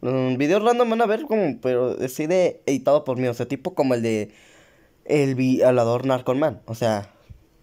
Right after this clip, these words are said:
videos como ese sí, porque yo los edito y son canciones que no tienen copy. Mm. Bueno, es lo que ando haciendo videos que son totalmente random, que no tienen nada que ver, o sea,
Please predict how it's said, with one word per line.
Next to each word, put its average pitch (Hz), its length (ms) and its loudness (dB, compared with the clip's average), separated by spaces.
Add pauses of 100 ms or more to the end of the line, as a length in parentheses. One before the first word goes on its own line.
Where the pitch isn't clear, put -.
(200)
videos 123 300 -2
como 117 220 -2
ese 117 160 -6
sí, 147 200 -8
porque - 260 -10
yo 110 100 -4
los 113 140 -6
edito 123 400 -2
y 113 120 -2
son 113 200 -4
canciones 113 340 -4
que - 80 -6
no 113 120 -4
tienen 110 340 -6 (260)
copy. - 260 -6 (160)
Mm. 113 120 -4 (1600)
Bueno, 117 260 -2 (160)
es 156 240 0
lo 165 100 2
que 170 80 -2
ando 165 140 0
haciendo 185 320 0
videos 151 360 0
que 151 200 -2
son 147 460 -4
totalmente 139 560 -4
random, 127 340 -4
que 120 80 -6
no 127 100 -6
tienen 131 300 -6
nada 127 280 -4
que 120 100 -6
ver, 120 160 -4
o 104 60 -10
sea, 110 220 -10